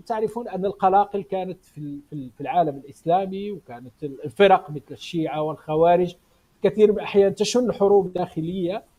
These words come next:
فلم تهدأ الأمور إلا على عهد عبد الملك بن مروان لتعود. على أي،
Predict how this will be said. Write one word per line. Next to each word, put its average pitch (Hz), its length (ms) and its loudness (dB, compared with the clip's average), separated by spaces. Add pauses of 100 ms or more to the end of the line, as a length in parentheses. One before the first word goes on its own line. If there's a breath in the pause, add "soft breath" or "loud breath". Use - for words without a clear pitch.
(140)
فلم 202 1120 -2
تهدأ 208 380 0
الأمور 220 440 2
إلا 220 300 -2
على 175 180 -2
عهد 160 220 -6
عبد 151 140 -8
الملك 165 300 -6
بن 151 100 -6
مروان 151 380 -2
لتعود. - 320 -8 (200)
على 247 200 4
أي، 196 220 2